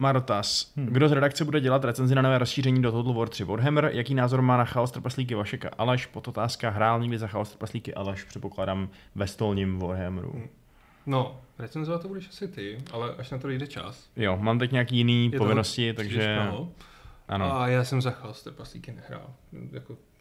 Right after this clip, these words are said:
Speaker 3: on celý Fantasy Warhammer byl dost drahá záležitost a Chaos trpaslíci ještě byla hodně niž věc,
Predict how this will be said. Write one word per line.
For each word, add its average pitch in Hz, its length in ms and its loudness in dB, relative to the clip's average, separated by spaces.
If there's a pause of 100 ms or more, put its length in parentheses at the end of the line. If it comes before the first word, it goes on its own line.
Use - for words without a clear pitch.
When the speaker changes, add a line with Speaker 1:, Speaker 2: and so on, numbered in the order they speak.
(480)
Speaker 3:
on 151 240 -2
celý 123 200 2
Fantasy 117 420 -4
Warhammer 110 400 -8
byl 107 300 -10
dost 117 340 -12
drahá 123 320 -10
záležitost 117 800 -10
a 117 300 -10
Chaos 107 300 -14
trpaslíci 110 520 -14
ještě - 240 -14
byla 110 160 -10
hodně 120 280 -8
niž 113 360 -10
věc, 107 540 -14